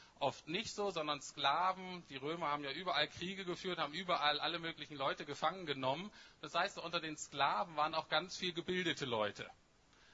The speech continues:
Ganz viele Leute, die vorher ganz viel Verantwortung in ihren Ländern übernommen haben und dann in Rom eben auch verantwortungsvolle Posten übernommen haben.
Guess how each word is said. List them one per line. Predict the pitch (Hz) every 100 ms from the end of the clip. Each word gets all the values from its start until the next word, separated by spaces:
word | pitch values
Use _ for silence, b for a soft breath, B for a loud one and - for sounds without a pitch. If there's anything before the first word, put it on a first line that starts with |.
| B B
Ganz | 147 170 170 -
viele | 170 165 160
Leute, | 151 147 170 175 170
die | 151
vorher | 139 156 165 170 156
ganz | 151 151
viel | 170
Verantwortung | 147 147 170 185 156 151 151
in | 147
ihren | 143 143
Ländern | 147 156 147
übernommen | 139 135 143 180 180
haben | 185 185 170
und | 160 156
dann | 160
in | 180 160
Rom | 147 185 185
eben | 170
auch | 135 156
verantwortungsvolle | 131 156 151 147 143 - 143 135
Posten | 151 - 147
übernommen | 135 131 135 170
haben. | 175 180 208